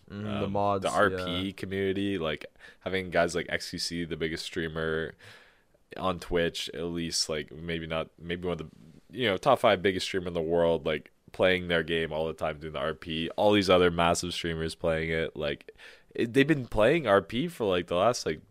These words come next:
Speaker 2: two year, like, it's not like
Speaker 1: Mm-hmm.
Speaker 2: it didn't, it wasn't, like, a quick fad and died, like, it's had its peaks and valleys,
Speaker 1: Mm-hmm.
Speaker 2: but it's here to stay. And you know what, you know what I'm interested in? When G T A six comes out, like, how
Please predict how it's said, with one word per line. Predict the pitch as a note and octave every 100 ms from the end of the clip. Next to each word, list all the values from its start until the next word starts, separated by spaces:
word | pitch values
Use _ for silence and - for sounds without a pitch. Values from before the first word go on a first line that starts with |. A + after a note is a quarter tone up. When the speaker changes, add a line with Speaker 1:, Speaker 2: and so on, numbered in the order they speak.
| _
Speaker 2:
two | - G#2 A2+
year, | G2 E2+ A2+ -
like, | F2+ F2
it's | F#2 -
not | G2 C#3 -
like | E2+ -
Speaker 1:
Mm-hmm. |
Speaker 2:
it | - D#2
didn't, | A2 B2+ E2+ -
it |
wasn't, | G2 C3+ D#3
like, | G#2
a | E2
quick | - B2+ -
fad | - G2 G#2+
and | E2+ D2
died, | D#2+ G2+ G2
like, | D#2 D#2 -
it's | F2+ -
had | G2+ G#2
its | F#2 -
peaks | - F#2+ -
and | D#2+
valleys, | D2 E2 G2+ E2
Speaker 1:
Mm-hmm. | F2+
Speaker 2:
but | D2 C#2 - - - - _ _ _
it's | - E2+ -
here | G2+
to | F2+
stay. | - - D#2 F2 D#2 D2
And | D2+ D2 D2 - -
you | F#2 A2
know | D#3
what, | - A2
you | A2
know | A#2
what | F2+
I'm | F#2 G#2
interested | G#2+ B2 - A#2
in? | A2 A#2+ _ _ - _ _ -
When | G2+
G | G#2+
T | A2+ C3
A |
six | - A#2 -
comes | G2 F2+
out, | E2+ D#2+
like, | C#2+ D#2+
how | G2+ G#2 A2 G#2+